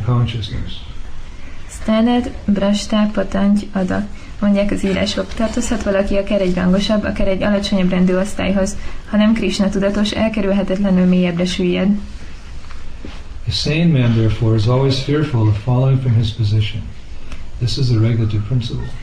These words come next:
Speaker 2: A
Speaker 1: One
Speaker 2: jó-
Speaker 1: should not fall from his exalted position. The highest goal of life can be achieved as long as one's body is stout and strong.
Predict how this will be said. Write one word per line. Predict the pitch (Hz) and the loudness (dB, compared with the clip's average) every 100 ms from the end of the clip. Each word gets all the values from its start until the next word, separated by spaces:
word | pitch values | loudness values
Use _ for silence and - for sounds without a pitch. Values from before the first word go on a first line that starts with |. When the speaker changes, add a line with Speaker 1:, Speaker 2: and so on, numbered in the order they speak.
| - - - - - - | -6 -4 -2 -2 -2 -2
Speaker 2:
A | - | 0
Speaker 1:
One | 208 | 0
Speaker 2:
jó- | |
Speaker 1:
should | - 131 | 2 2
not | 131 110 | 2 2
fall | - 143 143 101 92 - - - - | 0 0 2 0 -2 -6 -10 -12 -6
from | - | 0
his | 107 107 | 2 2
exalted | 101 107 123 143 127 | 0 2 2 2 0
position. | 101 95 95 85 - - - - - - - - | -2 -2 -2 -4 -4 -8 -8 -10 -10 -8 -6 -2
The | 113 123 | 0 0
highest | 135 156 - | 2 0 0
goal | 123 | 0
of | 117 | 2
life | 107 107 107 | 4 4 2
can | 113 110 | 2 2
be | 107 | 4
achieved | - 139 131 110 | 2 2 2 2
as | 104 | 2
long | 117 120 | 2 2
as | 127 | 4
one's | 120 113 107 | 4 2 2
body | 107 117 117 | 2 2 2
is | 101 | 2
stout | - - 120 127 - - - - - - - | 0 -2 0 0 -4 -10 -14 -14 -10 -8 0
and | 104 | 0
strong. | - - 131 131 104 | 0 -2 0 2 2